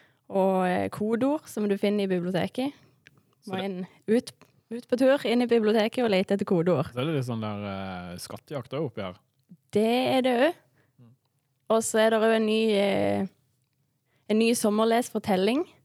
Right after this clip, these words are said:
Speaker 2: Ok.
Speaker 1: som, eh, hver uke blir det lagt ut et nytt kapittel.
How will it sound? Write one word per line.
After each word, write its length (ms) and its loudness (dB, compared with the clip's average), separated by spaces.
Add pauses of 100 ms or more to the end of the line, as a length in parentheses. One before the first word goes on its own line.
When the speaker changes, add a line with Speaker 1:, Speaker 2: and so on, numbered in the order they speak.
(280)
Speaker 2:
Ok. 180 -16 (380)
Speaker 1:
som, 440 0
eh, 400 2 (220)
hver 320 2 (100)
uke 220 -2
blir 120 2
det 100 2
lagt 240 -2
ut 140 0
et 100 0
nytt 200 -2
kapittel. 540 -2